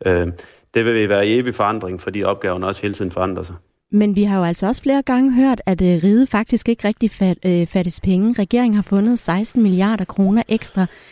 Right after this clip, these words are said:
Speaker 2: Kan du forstå de patienter, der undrer sig, når de på den ene side hører,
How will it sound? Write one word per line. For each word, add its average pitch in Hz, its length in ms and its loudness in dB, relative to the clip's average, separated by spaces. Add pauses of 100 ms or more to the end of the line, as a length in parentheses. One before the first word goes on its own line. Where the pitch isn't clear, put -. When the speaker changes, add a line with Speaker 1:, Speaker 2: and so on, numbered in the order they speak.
(160)
Speaker 2:
Kan 226 100 2
du 226 120 0
forstå 294 380 0
de 269 140 0
patienter, 254 460 -2
der - 160 -2 (160)
undrer 233 340 0
sig, 175 340 -2
når 180 180 2
de 185 180 0
på - 120 0
den 180 180 2
ene 254 260 4
side 226 260 2
hører, 196 340 4